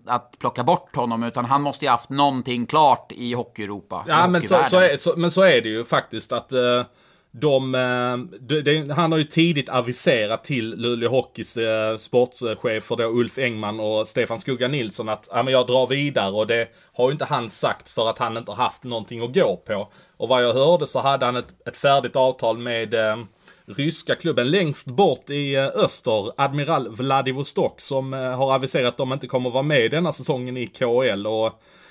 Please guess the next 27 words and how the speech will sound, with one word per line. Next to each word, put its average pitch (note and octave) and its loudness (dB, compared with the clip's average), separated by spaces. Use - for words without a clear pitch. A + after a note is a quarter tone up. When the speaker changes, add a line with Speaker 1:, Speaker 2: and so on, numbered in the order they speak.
Speaker 2:
det B2 -2
är B2 0
tråkigt, D3 0
det C3 4
är C#3 2
ju C#3 0
att C3+ -2
han B2+ 0
äntligen D3 2
får E3 6
ett - 0
K D3+ 2
H D#3 6
L-kontrakt, B2 0
men, B2 -4
eh, A#2+ -2
att A#2+ -4
det F3+ -4
skiter C3 -2
sig, F#2+ -6
så G#2 -8
att - -12
säga. F#2+ -6
Speaker 1:
Ja, A#2+ 2
det C3+ -4
är C#3 0
ju B2+ 2